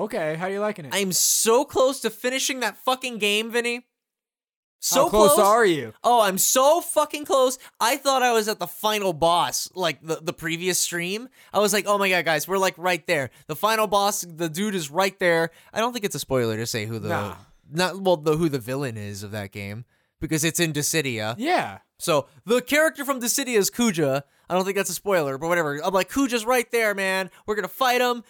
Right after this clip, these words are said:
Speaker 2: and it's gonna be the end, and we're gonna do this shit." But guess what it was?
Speaker 1: A mini boss.
Speaker 2: It was another fucking Final Fantasy fake out.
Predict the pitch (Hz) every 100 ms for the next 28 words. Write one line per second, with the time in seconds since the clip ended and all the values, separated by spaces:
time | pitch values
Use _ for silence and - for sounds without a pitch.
0 | - 160 175 226 220 196 202 185 185 175
1 | 190 175 240 220 - 175 120 _ - 170
2 | - 277 277 233 220 185 120 95 - _
3 | _ _ _ _ _ - 170 156 117 98
4 | 95 _ - 208 214 190 185 220 262 311
5 | 277 269 254 208 240 240 240 226 220 208
6 | 196 208 185 175 151 113